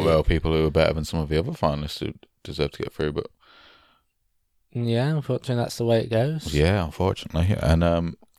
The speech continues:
Speaker 1: but they chose to put me through, and that was, you know, very nice of them.
Speaker 2: Yeah. Um,
Speaker 1: And I think it did help, um,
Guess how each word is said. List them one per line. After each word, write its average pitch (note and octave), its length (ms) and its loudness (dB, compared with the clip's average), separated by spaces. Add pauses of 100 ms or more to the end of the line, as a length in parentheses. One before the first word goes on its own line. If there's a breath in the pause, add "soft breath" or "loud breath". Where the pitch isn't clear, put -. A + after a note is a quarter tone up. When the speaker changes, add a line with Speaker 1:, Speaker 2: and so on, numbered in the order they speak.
(240)
Speaker 1:
but F2 140 6
they F#2 200 2
chose F2 320 -2
to - 60 -12
put - 140 -2
me D2 140 -2
through, G2+ 240 2
and F2+ 260 -6 (1120 loud breath)
that E2+ 160 0
was, - 220 -4 (460)
you E2+ 100 2
know, F2+ 180 2 (500)
very D2+ 140 -2
nice D2+ 260 -2
of - 60 -14
them. F#2+ 140 -8 (400)
Speaker 2:
Yeah. A2+ 240 2 (960 soft breath)
Um, A2+ 540 6
Speaker 1:
And A2+ 100 -4
I E2+ 100 2
think D#2+ 260 -4
it - 100 -4
did D2+ 160 2
help, - 460 2
um, C#2+ 280 0